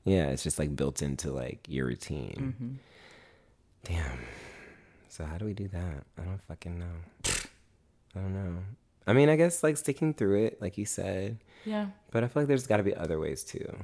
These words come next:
Speaker 1: you know?
Speaker 2: 'Cause even, 'cause they say you have to do something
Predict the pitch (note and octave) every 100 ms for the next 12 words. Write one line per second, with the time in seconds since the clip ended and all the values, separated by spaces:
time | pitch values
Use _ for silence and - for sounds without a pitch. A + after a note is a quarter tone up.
0 | F#2+ - F#2 F#2 F#2 G2+ A2 - - _
1 | - G#3 - C#4+ E4+ C#4 - - - A3+
2 | A3 - _ _ _ - - - _ _
3 | - - F3 B3+ B3 D#4 E4+ B3 A#3 F#3
4 | F#3 F#3 F3+ F3 F3 E3